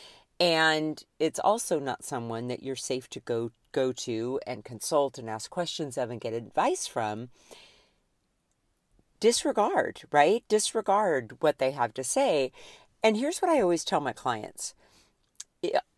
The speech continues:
if you imagine, like, having one of those little tiny Post-it notes, the people in your life whose opinion really matters to you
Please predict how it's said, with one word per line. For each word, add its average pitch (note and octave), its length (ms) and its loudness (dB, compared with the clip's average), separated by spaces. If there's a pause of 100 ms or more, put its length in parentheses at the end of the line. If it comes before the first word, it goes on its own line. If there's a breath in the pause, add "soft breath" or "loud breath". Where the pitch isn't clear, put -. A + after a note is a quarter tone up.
(140)
if G3+ 220 2
you E4+ 260 6
imagine, D3 560 2
like, A#2 200 -4
having C3+ 300 -4
one B2+ 140 -6
of A#2+ 80 -8
those A2+ 300 -2
little B2+ 300 -2
tiny A#2 600 -10
Post-it - 460 -8
notes, D3 520 -10 (1300 soft breath)
the E3 140 0 (140)
people C4+ 800 -2 (140)
in D3 240 -4
your B2 180 -4
life A2+ 560 -2 (100)
whose D3 240 -6
opinion D3+ 960 -6
really C3 540 -6
matters A3 640 -2
to - 160 -10
you - 300 -16